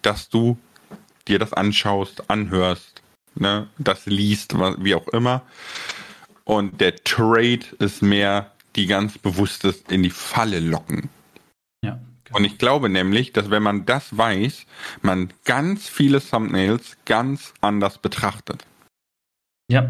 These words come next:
Speaker 2: das, das kann gut sein. Da stimme ich dir zu. Ja.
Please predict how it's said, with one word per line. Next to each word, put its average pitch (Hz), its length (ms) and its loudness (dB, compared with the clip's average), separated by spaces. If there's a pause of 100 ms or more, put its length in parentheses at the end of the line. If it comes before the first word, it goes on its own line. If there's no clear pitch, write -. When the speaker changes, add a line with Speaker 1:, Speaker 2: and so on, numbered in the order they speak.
(120)
Speaker 2:
das, - 300 -10
das 123 260 -4
kann 131 200 0
gut 120 120 2
sein. 113 260 -6 (160)
Da 113 120 -10
stimme 117 220 -6
ich - 60 -16
dir - 140 -12
zu. 110 140 -14 (320)
Ja. - 100 -8